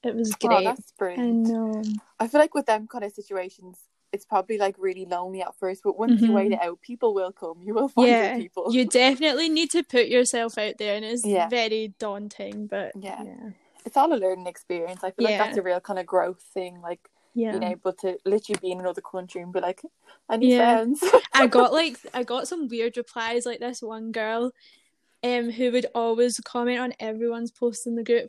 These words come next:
Speaker 1: was like,
Speaker 2: Aw.
Speaker 1: "We should meet for coffee," and I was like,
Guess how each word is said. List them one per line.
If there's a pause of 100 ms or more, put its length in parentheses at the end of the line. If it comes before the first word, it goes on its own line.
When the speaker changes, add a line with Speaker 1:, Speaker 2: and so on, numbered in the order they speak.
Speaker 1:
was
like,
Speaker 2:
Aw. (420)
Speaker 1:
"We
should
meet
for
coffee,"
and
I
was
like,